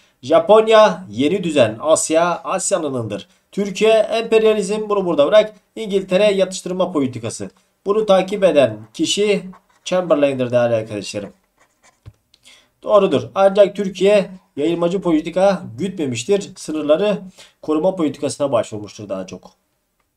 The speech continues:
Adolfus Hitler ne ya? Neyse. Aşağıdakilerden hangi iki, aşağıdakilerden hangisi iki savaş arası dönemde yaşanan gelişmeler arasında gösterilemez?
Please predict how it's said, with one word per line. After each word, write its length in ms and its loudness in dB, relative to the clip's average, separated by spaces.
Adolfus 560 -12
Hitler 400 -10
ne 100 -20
ya? 100 -20
Neyse. 340 -6
Aşağıdakilerden 640 4
hangi 280 -2
iki, 520 -12
aşağıdakilerden 640 4
hangisi 320 0
iki 140 -8
savaş 260 4
arası 240 0
dönemde 220 -2
yaşanan 300 -2
gelişmeler 340 -6
arasında 320 -6
gösterilemez? 600 -6